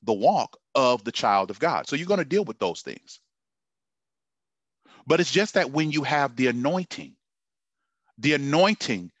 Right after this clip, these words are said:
brings with it the peace of God and the joy of God and the protection of God. And what happens is, is that it overrides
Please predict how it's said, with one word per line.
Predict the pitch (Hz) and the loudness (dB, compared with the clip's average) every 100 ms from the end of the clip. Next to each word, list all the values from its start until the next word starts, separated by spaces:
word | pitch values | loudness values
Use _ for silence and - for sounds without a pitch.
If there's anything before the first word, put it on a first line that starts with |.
| _ _ _ _ _ - | _ _ _ _ _ -8
brings | 107 170 190 135 | 0 2 2 0
with | 120 175 156 | 0 2 0
it | 143 | -2
the | 123 | -6
peace | - - 202 160 - - | -6 -4 -4 -4 -6 -6
of | 110 90 | -6 -4
God | 98 78 92 | -2 -2 -4
and | 98 | -8
the | |
joy | 92 160 190 165 113 - - - | -6 0 2 4 2 -4 -14 -6
of | 120 | -2
God | 123 107 | 0 0
and | 101 | -2
the | 101 | -8
protection | 104 120 - 190 - 127 | -8 -6 -2 -2 -2 -2
of | |
God. | 110 - - - | -2 -4 -8 -4
And | 127 | 0
what | 147 | 0
happens | 180 202 - 147 139 | 0 -2 -2 -2 0
is, | 135 | 0
is | 127 | 0
that | 131 - | -2 -2
it | 151 - | -4 2
overrides | 165 135 139 127 180 165 113 82 73 _ - - | 2 2 0 0 0 0 -2 -6 -12 _ -18 -18